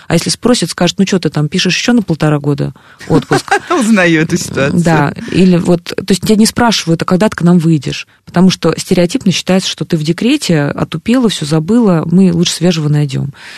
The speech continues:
Speaker 1: Вот, поэтому, если мы хотим как бы дальше продолжать работать, то нужно инициативно это делать. И если работодатель ваш не ведет себя,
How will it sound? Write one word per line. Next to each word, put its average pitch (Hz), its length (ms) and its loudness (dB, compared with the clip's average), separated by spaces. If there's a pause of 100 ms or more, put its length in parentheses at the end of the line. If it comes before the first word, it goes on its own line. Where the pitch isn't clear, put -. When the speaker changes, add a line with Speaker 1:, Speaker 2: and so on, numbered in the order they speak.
(300)
Speaker 1:
Вот, 170 260 -2
поэтому, 196 500 2
если 190 280 0
мы 190 100 6
хотим 185 380 0
как 151 160 -6
бы 156 100 -12
дальше 165 240 -2
продолжать 165 460 -4
работать, 202 420 0
то 170 100 0
нужно 190 260 4
инициативно 165 560 2
это 156 180 -2
делать. 143 440 -10 (500)
И 175 60 0
если 190 720 4
работодатель 165 640 -2
ваш 147 320 -4
не 143 520 -2
ведет 156 300 -2
себя, 139 500 -2